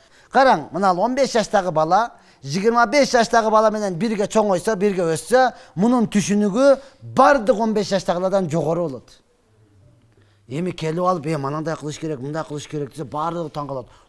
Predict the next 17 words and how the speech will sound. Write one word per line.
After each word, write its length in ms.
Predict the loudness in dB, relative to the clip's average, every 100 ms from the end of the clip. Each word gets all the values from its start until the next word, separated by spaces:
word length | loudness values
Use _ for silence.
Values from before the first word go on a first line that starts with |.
| -14
"О, 400 | -10 -6 -4 -4
ана 160 | -6 -10
киши 280 | -16 -12 -10
баш, 300 | -10 -12 -20 _ _
чоң 240 | -10 -8
атамдай 380 | -8 -8 -8 -8
эле 120 | -8
сүйлөйт 440 | -10 -10 -10 -12 -6
го", — 180 | -4 -4
деп. 140 | -6 -12 -14 -14 -14 -6
Э? 180 | -6 -6 -10 -16 -16 -18 -20 -18 -20 -20 -20 -20 -20 -20 -20 -20 -20 -20 _ _ _ _
Неге? 300 | -4 -2 2
Алардын 460 | 0 0 -6 -6 -4
акылы 320 | -4 -4 -6
жетпейт 540 | -4 -8 -10 -8 -8 -8
да, 80 |
э? 200 | -8 -8